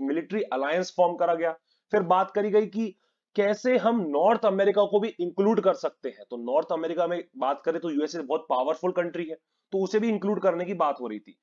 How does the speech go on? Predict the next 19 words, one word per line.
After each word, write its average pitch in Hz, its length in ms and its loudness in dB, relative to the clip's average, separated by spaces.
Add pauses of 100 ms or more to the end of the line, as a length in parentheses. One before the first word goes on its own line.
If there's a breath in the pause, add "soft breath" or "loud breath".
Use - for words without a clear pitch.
(540)
तो 220 340 -2
सबसे 190 340 -4
पहले 220 220 -2
मीटिंग 214 300 -2
कहां 202 140 0
पर 202 140 -2
हुई? 196 180 -4 (260)
यूनाइटेड 160 480 -2
स्टेट्स 160 380 -2
में 165 120 -4
ही 190 160 -2 (100)
इस 147 160 -10
बारे 151 180 2
में 165 140 -2
मीटिंग 143 320 -4
करना 156 240 -2
चालू 139 300 -2
करी। 151 280 -4 (320)
और 196 320 2